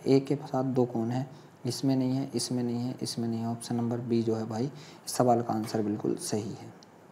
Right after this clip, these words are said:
अब औरों को भी पढ़ लीजिए आप। बी के सामने कौन है? आप बताओगे चार। अजय कुमार सूद क्या है? तो प्रधान वैज्ञानिक सलाहकार हैं भाई। विजय सांपला मतलब सी क्या है? तो आप बताओगे ए, मतलब राष्ट्रीय अनुसूचित जाति आयोग के अध्यक्ष हैं।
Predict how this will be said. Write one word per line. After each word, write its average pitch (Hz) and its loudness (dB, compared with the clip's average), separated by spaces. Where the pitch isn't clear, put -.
अब 117 4
औरों 139 12
को 170 8
भी 175 12
पढ़ 165 10
लीजिए 160 10
आप। 156 6
बी 127 10
के 160 10
सामने 165 8
कौन 156 6
है? 165 6
आप 143 4
बताओगे 123 6
चार। 147 4
अजय 139 10
कुमार 151 10
सूद 151 6
क्या 143 8
है? 151 6
तो 151 4
प्रधान 131 8
वैज्ञानिक 123 2
सलाहकार 107 -2
हैं 110 -8
भाई। 113 -8
विजय 135 12
सांपला 160 6
मतलब 151 6
सी 151 8
क्या 151 6
है? 147 2
तो 151 2
आप 139 2
बताओगे 135 4
ए, 139 2
मतलब 139 4
राष्ट्रीय 131 2
अनुसूचित 123 0
जाति 123 4
आयोग 120 2
के 123 2
अध्यक्ष 135 2
हैं। 151 6